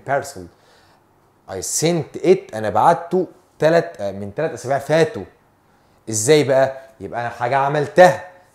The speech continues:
تمام كده؟ وأنت لسه بتستقبلها. طيب، يبقى حاجة عملتها ومكا-، و-، واستنتاجها ضعيف. يبقى إيه؟ يبقى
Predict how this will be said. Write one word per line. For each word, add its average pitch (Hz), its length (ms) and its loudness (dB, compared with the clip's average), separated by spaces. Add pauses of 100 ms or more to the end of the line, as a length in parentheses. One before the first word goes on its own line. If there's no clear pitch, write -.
(140)
تمام 110 340 -8
كده؟ 175 300 4 (200)
وأنت 92 240 -14
لسه 123 320 -6
بتستقبلها. 127 800 0 (1080)
طيب، 120 260 0 (300)
يبقى 113 400 -6
حاجة 120 280 -6
عملتها 131 760 -8 (260)
ومكا-، 98 500 -16
و-، 98 420 -6 (120)
واستنتاجها 98 1300 -10
ضعيف. 107 640 -6 (300)
يبقى 98 200 -10
إيه؟ 110 280 -6 (240)
يبقى 90 300 -16